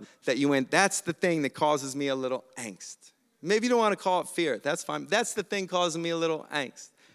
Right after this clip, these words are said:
or make me feel a little worried, or makes my brain chew over a little bit. Begin to take that to God and just say, "God, would you help me to know that you are with me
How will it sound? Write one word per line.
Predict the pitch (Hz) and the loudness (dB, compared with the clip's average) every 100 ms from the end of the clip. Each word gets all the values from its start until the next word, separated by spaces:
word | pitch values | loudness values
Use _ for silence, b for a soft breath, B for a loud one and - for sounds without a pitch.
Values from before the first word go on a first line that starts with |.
| b b _ | b b _
or | 120 | 0
make | 156 160 | 0 2
me | 170 | -2
feel | - 175 165 | 0 2 4
a | |
little | 160 151 | 2 2
worried, | 139 143 120 - - _ b b b - | 0 -2 -2 -8 -16 _ b b b -6
or | 127 | 0
makes | 151 - | 0 0
my | 160 | -2
brain | 147 165 160 156 | 2 2 0 -2
chew | - 170 165 | -2 0 2
over | 165 151 139 | 2 2 0
a | |
little | 127 123 117 | 0 -2 -2
bit. | 107 101 _ _ _ _ _ _ _ _ _ _ _ _ _ _ _ _ _ _ _ _ _ _ _ _ _ _ _ _ _ _ _ _ _ | -4 -8 _ _ _ _ _ _ _ _ _ _ _ _ _ _ _ _ _ _ _ _ _ _ _ _ _ _ _ _ _ _ _ _ _
Begin | 123 143 165 | -4 0 0
to | 147 | 0
take | 151 147 - | 0 0 -2
that | 127 | -4
to | - | -4
God | 110 123 123 110 | -10 -8 -8 -8
and | 101 | -8
just | 104 110 - | -10 -8 -6
say, | 110 | -4
"God, | 104 127 120 | -6 -12 -12
would | 120 | -12
you | 139 | -8
help | 135 135 | -6 -6
me | 123 | -6
to | 110 | -8
know | 107 110 | -6 -8
that | 101 | -8
you | 107 117 | -6 -6
are | |
with | 92 107 - | -4 -6 -6
me | 113 113 | -12 -14